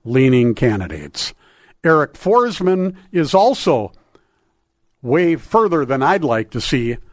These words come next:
but there is clearly no choice in that primary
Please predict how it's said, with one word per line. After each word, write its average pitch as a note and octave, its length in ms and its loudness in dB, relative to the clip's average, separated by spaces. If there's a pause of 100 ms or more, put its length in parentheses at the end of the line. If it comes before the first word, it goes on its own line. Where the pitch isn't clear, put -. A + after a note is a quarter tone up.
(240)
but F3+ 320 0 (460)
there E3+ 180 2
is D3+ 140 -2
clearly G#3+ 420 0
no E3 240 2
choice D#3 500 -2
in C3 120 -2
that C3 240 -4
primary B2+ 640 -2